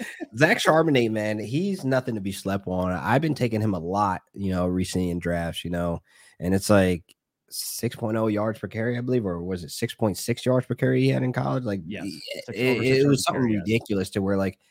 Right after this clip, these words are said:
Speaker 1: he is a grinder, and that's definitely gonna play into, like, Pete Carroll's one-two punch he's been chasing all these years. He just couldn't find guys to stay healthy. You know what I mean? Like, I remember the Chris Carsons, the Rashad Penny, you know, punch he was trying to get, and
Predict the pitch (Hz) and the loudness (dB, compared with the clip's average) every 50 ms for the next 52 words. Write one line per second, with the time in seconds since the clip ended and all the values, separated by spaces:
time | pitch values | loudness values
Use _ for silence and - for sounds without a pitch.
0 | _ _ _ _ _ _ _ _ _ - 139 147 143 135 - - 117 113 113 107 | _ _ _ _ _ _ _ _ _ 0 0 2 2 0 -2 -2 -2 -2 0 -2
1 | - 110 104 95 87 87 90 92 95 95 92 87 87 87 90 87 92 95 92 92 | -4 -4 -4 -4 -4 -2 0 0 0 0 0 -2 -2 -2 -2 -2 -2 -2 -2 0
2 | 95 98 110 117 - - - - _ - 104 107 110 - - 113 104 104 98 104 | 2 2 2 2 2 0 -8 -8 _ 2 4 4 4 2 2 2 2 4 4 4
3 | 101 101 98 90 - _ - - - 107 107 101 104 95 95 98 95 - - 95 | 4 4 2 0 -2 _ -12 -4 0 0 2 2 0 -2 -2 -4 -4 -2 -2 -2
4 | 90 90 85 _ - 95 - - 98 90 90 87 85 90 90 92 92 - - 90 | -2 -4 -6 _ -10 -10 -6 -4 -2 -2 -2 -2 -4 -4 -6 -6 -6 -4 -6 -8
5 | 85 - 92 92 87 - - 90 85 - 85 85 - - 92 92 90 - - 90 | -6 -4 -6 -6 -6 -4 -6 -8 -6 -6 -10 -10 -8 -6 -4 -4 -4 -4 -6 -8
6 | 87 87 87 - _ _ _ _ _ _ - 110 107 101 101 101 90 92 117 143 | -8 -8 -10 -12 _ _ _ _ _ _ 2 2 2 2 2 -2 0 0 2 2
7 | 127 92 - 113 98 - 101 - - - 123 - - - 104 98 95 90 90 92 | 2 0 0 -4 -4 -4 -4 -4 -4 -4 -6 -6 -4 -4 -4 -4 -2 -2 -2 -2
8 | 98 95 - - - - 92 82 87 101 123 151 143 - 85 76 78 80 85 87 | -2 -2 -4 -6 -8 -8 -8 -4 0 2 2 2 0 -4 -10 -10 -8 -8 -6 -4
9 | 90 92 92 95 95 92 90 87 85 - _ - - _ - 90 92 98 98 95 | -4 -2 -2 -2 -2 -2 -2 -4 -6 -8 _ -20 -20 _ -8 -2 -2 0 2 2
10 | 98 90 92 - - 104 - - - 101 104 101 98 95 - 90 87 87 - 85 | 0 0 -2 -4 -4 -4 -4 -2 -2 2 2 2 2 0 -2 -6 -6 -6 -6 -10
11 | 80 80 - - 95 95 92 - - 113 110 107 101 95 90 85 87 90 87 85 | -10 -10 -6 -4 -2 -2 -2 -2 0 2 2 2 2 0 0 -2 -2 -2 -2 -4
12 | 85 - - 90 85 - - 90 85 80 - - 87 82 82 87 87 78 71 71 | -4 -4 -6 -6 -6 -4 -4 -4 -6 -4 -6 -6 -6 -6 -6 -8 -8 -8 -8 -8
13 | 80 85 80 80 | -10 -12 -12 -12